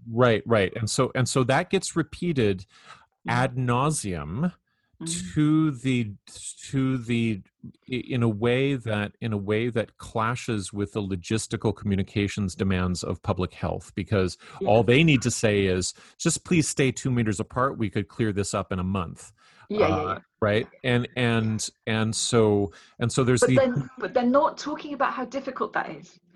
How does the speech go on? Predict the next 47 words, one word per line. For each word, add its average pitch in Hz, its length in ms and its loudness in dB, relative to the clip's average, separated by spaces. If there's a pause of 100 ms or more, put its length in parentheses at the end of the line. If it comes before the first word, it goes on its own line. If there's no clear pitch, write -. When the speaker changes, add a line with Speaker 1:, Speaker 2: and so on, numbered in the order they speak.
(160)
Speaker 2:
You, 302 400 8
you 302 360 8
just 339 260 -2
said 214 280 2
just. - 680 -2 (1120)
Just 262 440 0
stay 247 360 2
two 240 220 -4
meters 233 320 -4
apart 208 340 2
from 185 140 -4
all 202 260 0
other 196 140 0
human 190 280 -6
beings 175 260 -6
for - 100 -10
a 160 60 -6
month. 156 100 -6
Speaker 1:
Uh, 131 240 6
right. 117 240 2
Okay. 110 300 0 (140)
Right. 110 220 -2
Right. 110 240 -4
Uh, 165 240 4
Speaker 2:
Just. - 240 -10
Speaker 1:
oh, 175 200 2
oh, 175 240 4
oh, 165 100 2
yeah. 160 300 2
So, 147 260 -2
so, 139 240 0
so, 123 480 0
Speaker 2:
Just 294 100 -4
Speaker 1:
so. 120 240 0
Speaker 2:
do 226 160 -10
that. 165 180 -8 (460)
Speaker 1:
Right, 127 380 2
right, 110 180 -2
right. 95 320 -6
Speaker 2:
Right? 226 280 -6
Speaker 1:
So, 131 180 -2
so 139 240 0
when, 123 420 -2
when 113 300 -2
public 117 300 -4
health 131 240 0
officials 107 640 -8